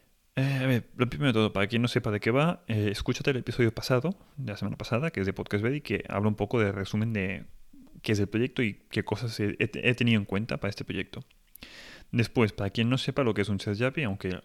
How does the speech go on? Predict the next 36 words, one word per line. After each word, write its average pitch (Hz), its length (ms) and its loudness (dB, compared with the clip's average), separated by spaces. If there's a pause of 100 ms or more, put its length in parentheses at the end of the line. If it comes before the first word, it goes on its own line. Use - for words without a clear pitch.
(120)
lo 101 140 0
he 101 40 4
comentado 95 360 -2
ya 95 100 0
en 92 80 0
varios 92 200 -2
episodios, 135 600 -2 (480)
es 110 160 0
el 107 100 4
motor 104 280 4
de 104 60 6
búsqueda 104 520 -2 (100)
de 104 240 -6
un 98 200 4
módulo 104 300 2
con 104 160 2
tip 104 140 -4
que - 100 -6
está - 180 -6
en 98 60 -4
Drupal, 160 340 -2 (560)
que 120 100 2
te 120 100 0
permite 123 600 2 (460)
tener 113 260 4
las 113 180 2
búsquedas 135 480 0
o 110 80 4
indexar 101 460 2
los 117 160 2
datos 107 220 0
que 101 100 -2
tienes 107 180 0
en 101 160 0
tu 110 160 -4
Drupal 131 380 -2